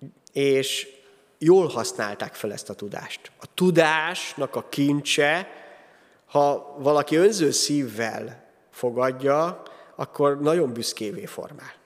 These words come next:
Lenézünk másokat. Úgy gondoljuk, hogy többek vagyunk másoknál.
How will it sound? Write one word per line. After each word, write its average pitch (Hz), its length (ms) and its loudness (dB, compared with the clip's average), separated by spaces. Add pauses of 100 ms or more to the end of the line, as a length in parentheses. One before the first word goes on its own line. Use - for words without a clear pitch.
(220)
Lenézünk 143 640 -2
másokat. - 500 -14 (1600)
Úgy 139 100 -4
gondoljuk, 143 320 2
hogy 139 140 -2
többek 147 360 0
vagyunk 110 300 -6
másoknál. - 640 -14